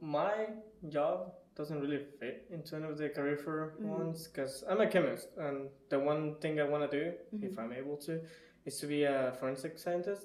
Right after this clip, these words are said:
Speaker 2: Mm-hmm.
Speaker 1: So, you know, all the fun stuff. Um, but most of the career fair here doesn't have anything close to that.
Speaker 2: Mm-hmm.
Speaker 1: Maybe the police department, but that's,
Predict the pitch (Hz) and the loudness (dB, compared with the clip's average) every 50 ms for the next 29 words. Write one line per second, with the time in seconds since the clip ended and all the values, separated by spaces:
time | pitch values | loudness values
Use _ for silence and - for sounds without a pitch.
0 | - 226 226 226 214 208 202 202 202 - - - _ - - - 123 120 120 120 | -8 -4 -2 0 0 -2 -2 -6 -8 -12 -16 -20 _ -20 -14 -10 -8 -6 -6 -6
1 | 117 - - - _ - 139 135 131 131 135 135 - - 147 139 135 135 - - | -6 -10 -14 -18 _ -6 -2 -2 0 0 -2 -2 -4 -4 -4 -2 -2 -2 -2 -2
2 | 147 147 147 - 170 170 170 - - - - - - - - - - - - - | -4 -4 -2 0 0 0 0 -2 -10 -16 -16 -20 -20 -20 -20 -20 -20 -10 -4 0
3 | 143 139 131 131 131 131 131 127 131 131 - - - _ _ _ _ - - _ | 2 4 4 4 2 0 -2 -4 -6 -8 -12 -18 -20 _ _ _ _ -20 -20 _
4 | _ _ - - 160 147 147 156 151 151 156 170 180 180 202 196 175 - 175 160 | _ _ -12 -10 -4 4 8 8 8 8 8 8 6 8 8 6 4 4 4 6
5 | 156 151 147 143 147 143 139 147 151 151 - 165 151 147 - 151 156 156 160 156 | 8 8 6 6 6 6 6 6 6 4 2 -2 -2 0 0 2 2 2 2 0
6 | 156 156 156 143 139 139 - 139 131 - 135 135 131 131 135 - - - 139 135 | -2 -4 -2 -2 -2 0 -2 -4 -2 0 0 0 0 -2 -4 -10 -8 -6 -4 -2
7 | 131 127 - 127 123 117 - 110 113 113 - - 139 139 143 147 143 143 - - | -2 0 0 0 -2 -2 -6 -8 -10 -8 -6 -6 -4 -2 -2 -2 -4 -6 -10 -8
8 | 226 220 202 175 131 131 135 135 131 127 131 131 139 135 143 139 143 131 120 127 | -8 -4 -2 -2 -2 -2 -2 -2 0 2 4 4 4 4 4 4 4 2 2 2
9 | 117 117 123 123 139 135 - 143 143 143 147 143 131 120 117 117 117 - - _ | -2 -2 -2 -2 -4 -2 0 0 0 0 0 -2 -4 -4 -6 -8 -10 -14 -20 _
10 | _ _ - - - - 90 - - | _ _ -20 -16 -14 -12 -12 -12 -14